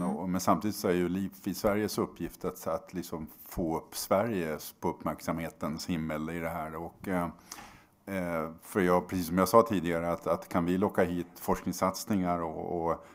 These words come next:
Speaker 2: kanske tillverkning i förlängningen så, så är det ju bra för Sverige och det är bra för svenska patienter i förlängningen också.
Speaker 1: Ja. Hur är det, Birgitta? Apotekarsocieteten?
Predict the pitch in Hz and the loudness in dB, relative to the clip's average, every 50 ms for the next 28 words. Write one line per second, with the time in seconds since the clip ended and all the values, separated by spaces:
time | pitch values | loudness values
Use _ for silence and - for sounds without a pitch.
0 | - - - 90 - - - 104 92 80 78 92 101 214 - - 110 95 90 - | -6 -2 -2 0 0 0 0 0 0 2 2 2 2 2 0 0 0 0 0 0
1 | 90 87 87 85 85 82 82 82 82 87 - - 92 85 80 - - - - - | 0 0 0 -2 -2 -4 -4 -4 -6 -6 -4 0 0 0 0 -2 -6 -16 -20 -20
2 | - - - _ - - - 101 95 90 85 90 95 101 98 92 90 85 87 87 | -20 -20 -20 _ -14 0 4 8 8 8 8 6 4 4 6 6 8 8 8 6
3 | - - - 98 - - 107 107 110 110 110 104 98 90 82 87 92 92 90 80 | 6 4 -2 -2 4 6 6 6 6 4 2 4 4 4 4 4 2 2 2 4
4 | 87 78 78 78 - - 87 80 82 80 78 76 - - - - - - - 82 | 4 4 4 2 -2 -4 -4 -4 -4 -6 -6 -10 -14 -16 -14 -12 -6 -2 -2 -2
5 | 78 76 - - - 87 - 92 90 - 87 87 104 110 101 - - 92 85 - | -2 -2 -6 -6 -6 -4 -4 -4 -4 -2 -2 0 0 -2 -2 -2 -4 -4 -4 -4
6 | 90 80 73 67 80 80 76 73 76 92 - - - - - - - - - - | -4 -6 -4 -6 -6 -8 -8 -6 -6 -6 -6 -6 -10 -14 -14 -16 -18 -20 -20 -16
7 | _ 180 160 160 160 170 180 180 - _ _ _ _ _ _ _ _ _ _ _ | _ -10 -10 -8 -8 -10 -12 -14 -16 _ _ _ _ _ _ _ _ _ _ _
8 | _ _ - - - - - - 190 180 180 175 175 170 170 165 - - 175 180 | _ _ -20 -20 -18 -18 -8 0 2 4 4 4 4 2 0 -2 -2 0 0 0
9 | 196 202 - - - - - - - - - - 160 - 165 - - 175 147 - | 0 0 -4 -10 -20 -20 -20 -20 -20 -20 -20 -18 -8 -8 -6 -2 -2 -2 0 0
10 | 160 131 156 147 - 151 151 - 165 165 175 196 208 | -4 -4 -4 -6 -8 -8 -6 -4 -2 -2 0 -2 -2